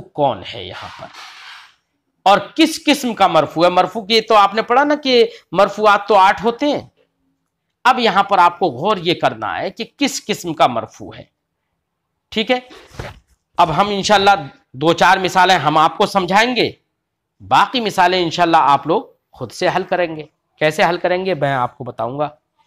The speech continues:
मुब्तदा और खबर की तरकीब। बेटा मुब्तदा की तारीफ आपने पहले पढ़ी थी। मुब्तदा वो इस्म होता है जो आमिल लफ्जी से खाली हो और मुस्नद इलैह हो। तो मुस्नद इलैह को मुब्तदा कहते हैं ना,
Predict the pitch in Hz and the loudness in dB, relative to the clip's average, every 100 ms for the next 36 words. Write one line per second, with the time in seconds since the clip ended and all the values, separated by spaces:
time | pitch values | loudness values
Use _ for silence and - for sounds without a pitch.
0 | _ _ _ _ _ _ - 165 208 - | _ _ _ _ _ _ -4 0 0 2
1 | 269 302 294 254 - 214 196 233 - 135 | 2 4 6 4 2 0 0 -2 -4 -6
2 | - 92 - _ _ _ _ _ _ 123 | -8 -18 -20 _ _ _ _ _ _ -10
3 | 131 214 247 196 202 220 226 226 233 196 | -4 2 2 2 -2 0 2 2 2 2
4 | 208 208 202 208 208 208 202 208 202 240 | 2 2 0 0 -2 -2 -2 -6 -8 -18
5 | _ _ _ _ _ - 170 175 190 190 | _ _ _ _ _ -4 -4 -2 0 2
6 | 175 170 196 190 151 139 151 190 - _ | 2 -2 -4 -2 -2 2 2 2 -4 _
7 | 117 143 147 143 160 180 170 147 135 160 | -8 -4 0 2 0 0 -2 -2 -4 -8
8 | 160 156 - 135 127 131 175 - _ _ | -6 -6 -2 -2 -2 -6 -6 -8 _ _
9 | _ - 175 151 147 190 - 226 233 - | _ -2 0 0 -4 -8 -6 0 0 0
10 | 160 147 127 - 113 _ - - 160 156 | -4 -4 -4 -8 -18 _ -20 -10 -6 -2
11 | 233 277 311 311 254 208 214 196 - 165 | -2 -2 0 0 2 0 2 2 2 0
12 | 233 170 190 233 220 208 190 151 - 123 | 0 -2 -6 -4 -2 0 0 -2 -2 -6
13 | 120 220 | -6 -8